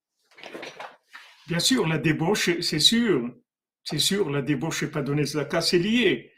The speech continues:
C'est lié parce que la dé-, la débauche, si vous voulez, ça coupe la communication.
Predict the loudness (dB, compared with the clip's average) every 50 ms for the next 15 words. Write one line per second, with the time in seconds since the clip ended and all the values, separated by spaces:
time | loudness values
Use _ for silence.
0 | _ _ _ -4 0 0 2 2 2 0 0 0 -2 -2 -2 4 8 10 10 10
1 | 8 4 -10 _ _ _ _ _ -6 -6 -6 -8 -20 _ _ _ _ _ _ _
2 | _ _ _ _ _ _ _ _ _ -6 -2 0 2 2 2 0 0 0 2 2
3 | 2 4 4 2 0 2 0 0 0 0 -2 -4 -2 -2 0 0 0 0 -2 -2
4 | -2 0 2 4 4 4 4 2 2 0 0 0 -2 0 0 0 0 0 0 0
5 | 2 2 2 2 0 0 0 0 0 0 0 -2 -2 -4 -6 -10